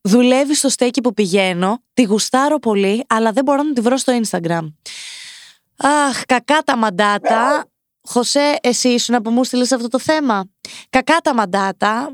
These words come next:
που έχω να σου πω, αγαπημένε μου ακροατή, μάλλον σε έχει μπλοκάρει για να μπορείς να τη βρεις στο Instagram ή πολύ απλά θα σε έχει κάνει κάτι να μη, να μην φαίνεται το προφίλ της σε σένα. Έχει καταλάβει ότι σε κρύπη, έχει καταλάβει ότι γουστάρεις, γιατί σίγουρα είσαι από τα άτομα που το δείχνουν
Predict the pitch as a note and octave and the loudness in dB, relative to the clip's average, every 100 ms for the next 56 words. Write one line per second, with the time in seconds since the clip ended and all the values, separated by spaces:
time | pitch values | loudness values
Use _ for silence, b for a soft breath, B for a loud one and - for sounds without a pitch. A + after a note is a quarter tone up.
0 | - G#3+ G#3+ G3+ G3+ - G3+ G#3 - F#3 | -4 0 0 -2 -2 -4 -2 -2 -2 -2
1 | G#3 F#3+ G#3 G#3 G3+ F#3+ F#3 F#3+ F#3 F3 | -2 0 0 0 0 0 -2 0 0 -2
2 | - G#3 C4 B B _ A3+ B3+ D#4+ F#4+ | -2 0 -2 B B _ 0 2 2 0
3 | C#4 A3+ D4 C4+ B3+ A#3+ A#3+ G#3+ F3 E3 | 0 2 0 2 0 2 0 0 0 -2
4 | F3+ F3+ F3 F#3 E3+ E3+ F3 F3+ F3+ F3 | -2 0 -2 -2 -2 -2 -2 -2 -2 -2
5 | G#3 B3+ F4+ G4+ B B B _ E4 F#4 | 0 0 0 -4 B B B _ -2 0
6 | D4+ C#4+ D4+ C4 C#4 C#4 C#4 B3 C#4 C4+ | 0 0 2 0 0 0 0 0 -2 0
7 | B3+ C4 B3+ B3+ A#3+ A3+ A3+ A#3 A#3 B3 | 0 0 0 0 0 0 -2 -2 0 0
8 | C4+ B3 B3+ A3+ A3 F#3+ A#3 G#3 - F#3 | 0 0 0 0 -2 0 -2 -2 -4 -2
9 | F#3+ F3+ F#3 A#3+ D#4 B B - B3 D4+ | 0 0 0 0 -2 B B -4 -2 0
10 | C#4 B3+ C4 G3+ E3 - - E3+ D#3+ F#3+ | 0 2 2 0 -4 -4 -2 -2 0 0
11 | C4+ B B B A3+ D4 B3+ A#3+ B3+ A3+ | 0 B B B 0 0 0 0 0 -2
12 | E3 E3+ - F3+ G3 G#3+ G#3 A#3 C4 A#3 | -2 -2 0 -2 0 -2 0 0 0 2
13 | G3 F3+ F#3+ F#3 F#3+ F#3+ F3+ F#3 - F3+ | 2 0 -2 -4 -2 -2 -2 -4 -4 -2
14 | F3 F3+ E3 F3+ B3+ | -2 -4 -4 -4 -4